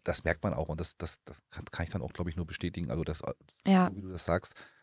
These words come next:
Speaker 1: kann ich das gut nachvollziehen, na klar. Hm.
Speaker 2: Aber es ist auch wirklich bemerkenswert. Also, weil oftmals hat man ja irgendwie dann so jemanden, wo man irgendwie so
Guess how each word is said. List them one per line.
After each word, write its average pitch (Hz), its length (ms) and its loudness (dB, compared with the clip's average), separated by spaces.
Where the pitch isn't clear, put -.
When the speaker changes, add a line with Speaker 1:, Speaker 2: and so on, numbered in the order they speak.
Speaker 1:
kann - 140 -2
ich 92 80 -2
das - 140 -4
gut 87 120 -2
nachvollziehen, 87 460 -2
na 80 80 0
klar. 80 240 -6
Hm. 82 160 -8
Speaker 2:
Aber 190 140 10
es 196 80 10
ist 214 80 10
auch 196 40 6
wirklich 254 300 6
bemerkenswert. 202 800 8
Also, 185 280 8
weil 185 180 8
oftmals - 480 4
hat - 160 2
man 175 120 6
ja 160 160 6
irgendwie 165 300 6
dann 165 240 6
so 165 240 -6
jemanden, 165 640 -12
wo 165 60 -14
man 165 240 0
irgendwie 170 280 2
so - 100 -20